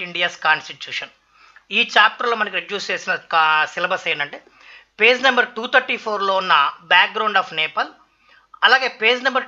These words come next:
టూ థర్టీ సెవెన్లో ఉన్న reading constituent assembly debates ఈ కాన్సెప్ట్ని, అలాగే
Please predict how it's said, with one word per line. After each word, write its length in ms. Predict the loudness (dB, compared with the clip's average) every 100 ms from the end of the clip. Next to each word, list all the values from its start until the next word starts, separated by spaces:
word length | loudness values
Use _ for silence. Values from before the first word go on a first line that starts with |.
| -6
టూ 80 | -6 -2
థర్టీ 220 | -2 -4 -6
సెవెన్లో 360 | -4 -4 -2 0 2
ఉన్న 120 | 2 2 0 -8 -10
reading 260 | -4 -4 -4 -2
constituent 560 | -2 -2 -12 -12 -8 -6
assembly 340 | -6 -8 -8 -10 -8
debates 320 | -10 -10 -12 -18 _ _ _ _ -6
ఈ 20 | 2
కాన్సెప్ట్ని, 480 | 2 2 -6 -10 -16 _ -20 -20 _ 2
అలాగే 220 | 4 2